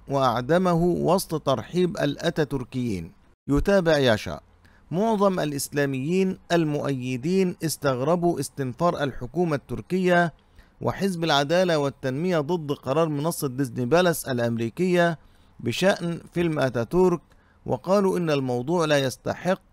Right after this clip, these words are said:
كل هذه الضجة، لأنهم يعرفون جيدا أن الذين يتخذون حب أتاتورك قناعا لإخفاء معاداتهم للإسلام والمسلمين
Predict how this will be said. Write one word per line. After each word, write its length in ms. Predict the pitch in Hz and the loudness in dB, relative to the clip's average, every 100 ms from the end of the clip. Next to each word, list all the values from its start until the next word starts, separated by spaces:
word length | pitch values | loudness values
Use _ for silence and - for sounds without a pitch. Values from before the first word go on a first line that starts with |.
| - _ - | -20 _ -4
كل 200 | 165 139 | 0 2
هذه 420 | 151 160 120 123 | 2 2 0 -2
الضجة، 640 | 117 135 180 120 117 82 - _ | 0 2 2 2 -2 -2 -14 _
لأنهم 440 | 123 139 185 214 185 | 0 0 2 0 2
يعرفون 640 | 160 143 139 175 185 143 | 2 0 -2 -4 -2 -2
جيدا 580 | 120 120 160 175 165 165 - _ - | -2 -4 -2 0 -2 -4 -14 _ -4
أن 200 | 139 131 | -2 0
الذين 460 | 123 123 160 196 | -2 -2 0 0
يتخذون 800 | 170 143 - 131 120 123 123 175 | 2 0 -2 -6 -6 -6 -4 -6
حب 320 | - 180 175 135 | -4 -4 -4 -2
أتاتورك 720 | 123 120 113 175 165 - - _ | -2 -4 -4 -2 -2 -4 -12 _
قناعا 460 | - 127 170 175 139 | -4 0 2 2 0
لإخفاء 600 | 127 120 107 - 170 160 | -2 -4 -6 -4 -2 0
معاداتهم 800 | 139 113 165 123 123 117 180 160 | -2 -2 0 2 0 0 -2 -2
للإسلام 540 | 131 123 107 156 165 143 | -2 -4 -6 0 0 0
والمسلمين 800 | 123 120 - 110 135 175 175 | -2 -4 -6 -4 0 2 0